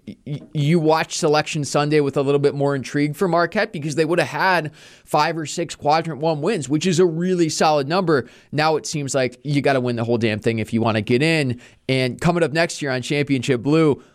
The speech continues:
we're gonna break down the Big East Conference tournament picture 'cause it's murky in a lot of different ways, not just for Marquette. There's a lot of change that can happen in these last two weeks of the conference season. It's gonna be fun to break down.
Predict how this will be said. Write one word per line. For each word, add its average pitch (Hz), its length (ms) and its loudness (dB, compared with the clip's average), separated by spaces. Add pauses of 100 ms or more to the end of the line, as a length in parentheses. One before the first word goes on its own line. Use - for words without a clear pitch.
(140)
we're 160 140 2
gonna 180 160 2
break 143 300 0
down 135 180 0
the 123 80 -2
Big 127 220 0
East 127 160 -4
Conference 131 400 -2
tournament 139 340 -2
picture 127 320 -2
'cause 127 180 -2
it's 135 160 -2
murky 170 540 2
in 147 60 -4
a 135 80 -2
lot 147 260 0
of 139 80 -6
different 139 300 -4
ways, 139 280 2
not 139 200 -2
just - 160 -6
for 135 100 0
Marquette. 139 480 0 (260)
There's 175 220 4
a 220 80 0
lot 135 380 -2
of 160 100 -2
change 151 360 -2
that 127 100 0
can 120 80 -4
happen 123 340 -2
in 123 80 -6
these 120 160 -6
last 123 320 -2
two 135 160 2
weeks 131 200 2
of 113 80 -6
the 117 60 0
conference 123 460 -2
season. 127 300 -2
It's - 100 -12
gonna 131 140 -2
be 120 80 2
fun 113 180 -4
to 107 80 -6
break 95 160 -2
down. - 240 -12